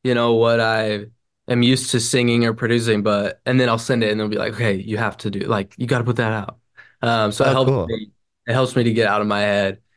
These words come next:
Speaker 1: And, um, they seem to, they seem to have a really good pulse on, on what's going on.
Speaker 2: Awesome, man. Well, I appreciate your time, Hunter. Thank you so much, man,
Speaker 1: Yeah,
Speaker 2: for, for doing
Speaker 1: absolutely.
Speaker 2: this.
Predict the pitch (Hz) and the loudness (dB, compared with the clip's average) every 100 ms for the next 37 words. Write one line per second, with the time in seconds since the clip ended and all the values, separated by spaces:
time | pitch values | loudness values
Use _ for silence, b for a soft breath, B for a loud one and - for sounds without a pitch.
0 | _ _ _ 104 101 98 95 92 95 110 | _ _ _ -4 -2 -2 0 0 0 0
1 | 117 120 110 104 98 117 113 113 107 101 | 0 2 2 2 2 0 0 0 0 -2
2 | 101 101 98 - 98 - - - - - | 0 0 0 -2 -4 -4 -6 -6 -6 -8
3 | - - - 50 - - - - _ _ | -10 -10 -8 -8 -8 -12 -12 -16 _ _
4 | _ _ _ _ _ _ _ 85 85 - | _ _ _ _ _ _ _ -4 -4 -6
5 | 80 76 76 87 104 113 107 123 113 139 | -10 -12 -16 -4 0 2 2 0 0 -2
6 | 135 117 101 107 107 101 92 98 113 117 | 0 -2 0 0 0 -2 -4 -4 -4 -6
7 | - 101 98 101 - 78 82 147 131 101 | -6 -2 0 -2 -2 -6 -2 0 0 -2
8 | - - 82 104 127 87 120 123 | -8 -12 -6 -2 -2 -2 -4 -8